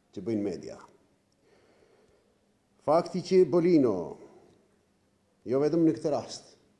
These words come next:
por edhe në raste tjera, merret me intriga dhe shpërndan informacione krejtësisht të pavërteta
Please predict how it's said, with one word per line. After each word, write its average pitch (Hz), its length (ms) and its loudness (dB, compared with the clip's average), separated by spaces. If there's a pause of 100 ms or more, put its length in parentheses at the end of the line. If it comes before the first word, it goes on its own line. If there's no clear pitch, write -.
(840)
por 110 120 -6
edhe 143 120 0
në 156 140 0
raste 156 340 -4
tjera, 80 320 -8 (2750)
merret 156 320 2
me 165 140 6
intriga 165 480 -2 (720)
dhe 117 160 -10
shpërndan 135 540 0 (1500)
informacione 143 800 0
krejtësisht - 720 -8
të - 80 -20
pavërteta 139 640 -4